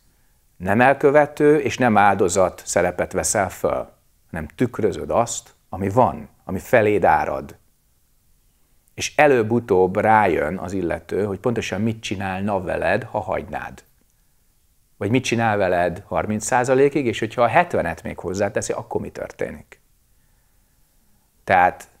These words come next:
ezt a négy pontot kellene megjegyezni, hogy nem menekül, nem harcol, nem elkövető, nem áldozat.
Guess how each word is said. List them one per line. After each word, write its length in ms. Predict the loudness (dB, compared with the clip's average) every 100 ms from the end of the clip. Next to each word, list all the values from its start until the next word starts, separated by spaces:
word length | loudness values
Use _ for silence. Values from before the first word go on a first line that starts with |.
| _ _ -2
ezt 240 | -2 2
a 40 |
négy 220 | 2 2 2
pontot 400 | 0 2 -4 -2
kellene 240 | -2 -2
megjegyezni, 840 | -4 -2 2 4 4 2 -4 -4 -10 _ _ _
hogy 380 | -6 0 0 -2 _ _ _ _ -8
nem 260 | 2 2
menekül, 800 | 4 0 0 -4 -4 -2 -2 -6 _
nem 260 | -6 -2 0
harcol, 720 | 2 0 0 0 4 4 0
nem 260 | -8 -4 0
elkövető, 840 | 0 2 2 2 2 4 4 4 0
nem 180 | -4
áldozat. 640 | -2 -2 -4 -6 -8 -10 -20